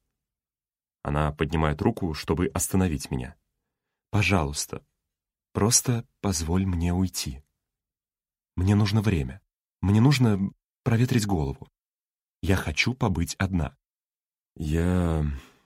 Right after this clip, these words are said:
Она трясет головой, закрывает глаза и делает глубокий вдох. «Ред,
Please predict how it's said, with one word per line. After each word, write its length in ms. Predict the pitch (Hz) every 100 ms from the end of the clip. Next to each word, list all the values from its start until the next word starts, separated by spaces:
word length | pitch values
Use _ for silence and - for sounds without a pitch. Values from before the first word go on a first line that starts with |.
| _
Она 200 | - 82
трясет 300 | 78 92 92
головой, 460 | 76 80 82 107 107 78
закрывает 600 | 95 78 - 98 85 85
глаза 360 | - 82 80 101
и 120 | -
делает 340 | 80 90 92 92
глубокий 400 | 87 78 82 90
вдох. 320 | 78 71 - _ _ _
«Ред, 440 | 101 98 78 -